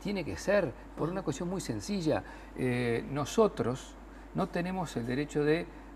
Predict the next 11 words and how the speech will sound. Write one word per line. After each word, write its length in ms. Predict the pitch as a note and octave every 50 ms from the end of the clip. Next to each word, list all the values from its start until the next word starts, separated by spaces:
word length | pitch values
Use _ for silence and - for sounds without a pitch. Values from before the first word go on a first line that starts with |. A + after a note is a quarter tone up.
| - -
eh, 240 | - B2+ B2 B2 C3+
digamos, 380 | D#3 C3+ C3+ C#3 A#2 A2 - - -
delimitar 720 | C#3 C3 C#3 D3 D3 D3 D#3 D#3 D3+ - F3 F#3 G3+ G#3 G#3 - - - -
un 240 | - D3+ E3 E3 D#3+
derecho 420 | D3+ C3 B2+ C#3 D3 D3 E3 D#3+
que 80 | D3 D#3
es 60 | C3+
natural 580 | C#3+ E3 D3+ - - C3 B2+ C#3+ D3+ E3 F#3 F#3+ - - - - - - -
en 100 | C3 B2+
el 80 | B2+ A2+
sentido 640 | - - A2+ A2+ - - D#3 D#3+ E3+ F3 F3 F3